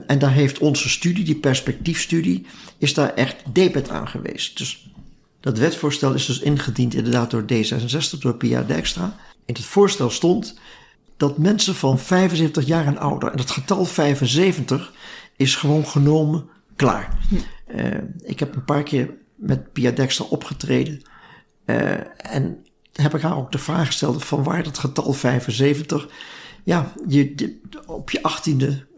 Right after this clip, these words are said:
Speaker 1: zei ze, kun je auto rijden. En op je eenentwintigste of achttiende kun je stemmen. Eh, ja, dat zijn gewoon getallen.
Speaker 2: Op je vijfenzeventig kan het voltooid zijn?
Speaker 1: Ja, dat is, daar zit geen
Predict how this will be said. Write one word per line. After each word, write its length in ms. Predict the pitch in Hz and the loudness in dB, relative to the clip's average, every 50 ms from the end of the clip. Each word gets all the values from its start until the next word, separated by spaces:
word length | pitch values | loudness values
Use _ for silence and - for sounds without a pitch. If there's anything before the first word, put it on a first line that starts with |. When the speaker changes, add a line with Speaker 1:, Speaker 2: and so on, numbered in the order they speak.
| 415 | -12
Speaker 1:
zei 240 | - - - - - | -8 -4 -2 -2 -2
ze, 220 | - - - - - | -2 -4 -6 -8 -2
kun 120 | - 139 | 2 2
je 100 | 135 - | 2 4
auto 300 | - 143 143 147 143 - | 4 2 2 2 0 -4
rijden. 460 | - - 101 98 90 - - - - - _ _ - - _ _ | -2 -2 -2 0 -2 -2 -4 -8 -12 -18 _ _ -20 -20 _ _
En 100 | - - | -8 -8
op 120 | - - | -6 -4
je 100 | - - | -4 0
eenentwintigste 580 | - 143 147 143 139 143 131 127 143 - - - | 2 2 2 2 2 0 0 0 0 -2 -2 -2
of 120 | - - - - | -4 -10 -14 -8
achttiende 400 | - 131 - - - 143 127 135 | -6 -6 -6 -2 -2 0 0 0
kun 160 | 135 - 131 123 | 2 2 4 4
je 80 | 123 | 4
stemmen. 540 | 123 - - - 151 147 143 139 143 143 - - - - _ _ | 2 2 2 2 2 2 2 0 -2 -4 -8 -14 -20 -20 _ _
Eh, 240 | - - 69 71 82 - - - - - - _ | -8 -4 -4 -2 -2 -4 -6 -8 -10 -14 -18 _
ja, 240 | - 135 117 - - | -4 -4 -4 -4 -4
dat 100 | - - | -4 -2
zijn 220 | - - 131 131 | 2 2 2 2
gewoon 180 | 131 143 135 131 | 4 2 0 0
getallen. 500 | - - 139 - 156 - 160 190 175 - - _ _ - - - - - - - | -2 -6 -4 -2 -2 0 0 -2 -4 -6 -12 _ _ -16 -14 -14 -14 -14 -12 -12
Speaker 2:
Op 120 | - - | -8 -4
je 80 | 208 196 | -4 0
vijfenzeventig 840 | - 196 185 175 - - 185 180 170 170 - 175 170 - - - - | 2 2 0 2 2 2 2 2 2 0 -4 -4 -6 -6 -12 -8 -4
kan 140 | - 190 170 | -2 0 0
het 120 | 165 - | -2 -2
voltooid 380 | - 185 - - 170 - - - | -4 -6 -4 -4 -4 -4 -2 -4
zijn? 240 | - - 170 165 - | -4 -2 -4 -4 0
Speaker 1:
Ja, 340 | - 151 - - - - - - _ _ _ _ _ _ _ - _ | 0 0 0 -2 -8 -14 -16 -20 _ _ _ _ _ _ _ -20 _
dat 180 | - 151 156 - | -2 -2 0 0
is, 200 | - 131 - - - - - | -2 -4 -4 -6 -12 -10 0
daar 160 | 127 147 143 | 2 2 4
zit 220 | 147 160 147 - | 4 4 2 2
geen 320 | - - 180 190 185 170 | 2 2 4 4 4 2